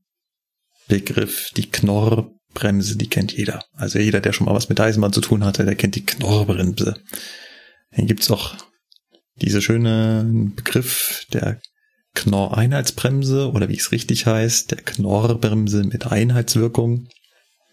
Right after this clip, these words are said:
die dann auch, äh, die Anschrift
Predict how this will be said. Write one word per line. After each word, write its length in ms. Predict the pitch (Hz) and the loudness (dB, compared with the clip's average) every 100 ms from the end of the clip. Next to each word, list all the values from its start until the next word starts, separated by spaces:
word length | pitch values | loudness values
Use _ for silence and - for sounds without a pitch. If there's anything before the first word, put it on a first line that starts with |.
| _ _ _ _ _ - - - - - _ _ | _ _ _ _ _ -18 -18 -18 -20 -20 _ _
die 80 | - | 0
dann 160 | 104 98 | 2 2
auch, 360 | 107 104 - | 0 -2 0
äh, 460 | 104 98 95 107 120 143 - | 0 2 0 -2 -4 -8 -8
die 80 | - | -2
Anschrift 560 | 113 - 117 - - | -2 -2 -4 -4 -10